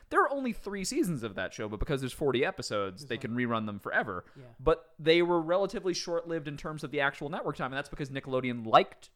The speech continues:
Speaker 1: to turn over its properties quickly. It wasn't 'cause they failed.
Speaker 2: Yeah, and also you can run those reruns for years and years and years, and then you're automatically in syndication.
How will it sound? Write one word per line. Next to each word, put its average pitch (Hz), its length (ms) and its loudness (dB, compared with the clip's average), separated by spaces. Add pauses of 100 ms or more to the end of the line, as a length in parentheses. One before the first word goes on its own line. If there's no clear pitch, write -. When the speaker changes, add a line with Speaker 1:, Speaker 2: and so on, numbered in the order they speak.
Speaker 1:
to 127 120 -8
turn 113 260 -2
over 95 300 0
its 90 100 -8
properties 87 440 -4
quickly. 101 320 -4
It - 80 -6
wasn't 117 260 0
'cause 101 140 -6
they 82 100 -6
failed. 98 440 -4
Speaker 2:
Yeah, 214 260 -12 (120)
and 170 220 -14
also 190 320 -12
you 170 160 -16
can 147 200 -14
run 165 160 -10
those 147 260 -8
reruns 147 420 -2
for - 140 -12
years 180 320 -6
and 156 120 -4
years 127 300 -6
and 123 120 -8
years, 233 440 -6
and 165 200 -6
then 165 120 -4
you're 160 160 -6
automatically 208 480 -2
in 165 60 -4
syndication. 180 560 -6